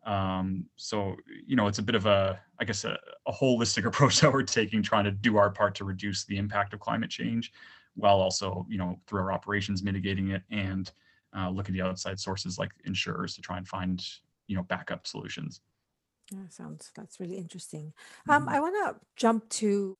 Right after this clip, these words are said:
Speaker 2: the discussion around craft cannabis. There's been a push,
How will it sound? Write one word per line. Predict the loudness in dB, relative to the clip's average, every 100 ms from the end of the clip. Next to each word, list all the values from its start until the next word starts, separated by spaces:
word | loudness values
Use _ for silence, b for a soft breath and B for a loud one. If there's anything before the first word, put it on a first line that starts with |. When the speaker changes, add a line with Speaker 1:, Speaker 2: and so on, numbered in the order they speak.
| -12
Speaker 2:
the | -10 -8
discussion | -8 -6 -6 -6 -6
around | -4 -4 -4 -8 0
craft | 4 4 2
cannabis. | 2 2 0 -4 -6 -8 -14 _ _ -8
There's | -8 -4
been | -4 -4
a |
push, | -4 -4 -2 -4 -10